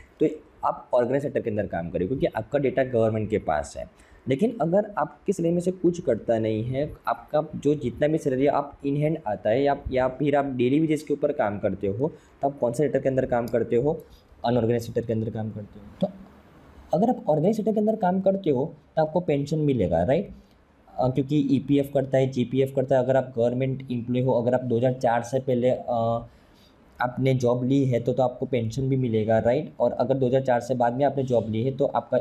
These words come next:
ई-, जीपीएफ़ वगैरह कटता होगा। अगर आप private sector के अंदर काम करते हो तो आप ईपीएफ़ वगैरह कटता होगा, right। लेकिन आप अनऑर्गेनाइज sector के अंदर अगर आप काम कर रहे हो तो आपका जितना भी salary है वो आपका in hand आ रहा है,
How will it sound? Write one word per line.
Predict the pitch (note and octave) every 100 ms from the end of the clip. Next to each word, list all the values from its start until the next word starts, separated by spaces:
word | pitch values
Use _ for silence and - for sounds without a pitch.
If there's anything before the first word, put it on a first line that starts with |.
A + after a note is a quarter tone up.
| -
ई-, | A#2+ - -
जीपीएफ़ | G2+ A#2 A2+ A#2+ A#2 A2+ A2+
वगैरह | G#2+ A#2+ A#2 A#2+ - -
कटता | A#2 G#2+ A#2
होगा। | A2+ G#2+ A2+ A#2 A2+
अगर | A2 A#2+
आप |
private | A#2 A2+ A#2
sector | - A#2+
के | A#2+
अंदर | A2+ A2+
काम | A2+ A2
करते | A#2 A2
हो | A2+
तो |
आप | A#2 -
ईपीएफ़ | B2+ A#2 C3 C3
वगैरह | A#2+ A#2+ A#2
कटता | A2+ G#2 A2+
होगा, | G#2+ G2+
right। | G#2+ B2 D#3+ - - - -
लेकिन | C3 E3+
आप | D#3+ D#3+ - _ A#2
अनऑर्गेनाइज | D3+ D3 C#3 C#3
sector | C3+ C3+
के |
अंदर | C3+ B2+
अगर | B2 B2+
आप | A#2+
काम | G#2+ A#2+ A2
कर | G#2+
रहे | G#2+
हो | B2+
तो | C#3 -
आपका | F#2+ - A#2+ B2 B2 - _ -
जितना | A2+ C3+
भी | D3+
salary | D3 B2 B2+
है |
वो | B2
आपका | B2 C3 B2 A2
in | G#2+
hand | B2 B2
आ | B2
रहा | A#2+ B2+
है, | C3